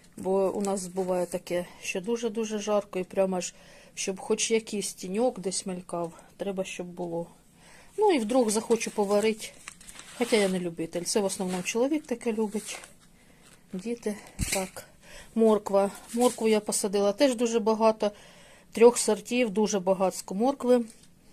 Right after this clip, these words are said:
Не знаю, зійде вона, не зійде. <laughs> Це я посіяла ту, що минулого року не сходила.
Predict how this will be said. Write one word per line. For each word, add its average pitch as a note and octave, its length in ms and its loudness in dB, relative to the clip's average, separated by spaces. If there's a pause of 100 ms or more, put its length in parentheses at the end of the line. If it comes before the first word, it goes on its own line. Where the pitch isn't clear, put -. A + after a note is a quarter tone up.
(320)
Не G#3+ 120 0
знаю, F#3+ 380 2
зійде A#3 460 2
вона, G#3 240 2
не G3 140 0
зійде. A3+ 440 2 (100)
<laughs> - 80 -12
Це - 160 2
я G#3+ 60 8
посіяла G#3+ 560 2
ту, G3+ 180 -2
що - 180 -2
минулого F#3+ 520 -2
року C4+ 240 -2
не A3 100 -2
сходила. G3+ 540 -4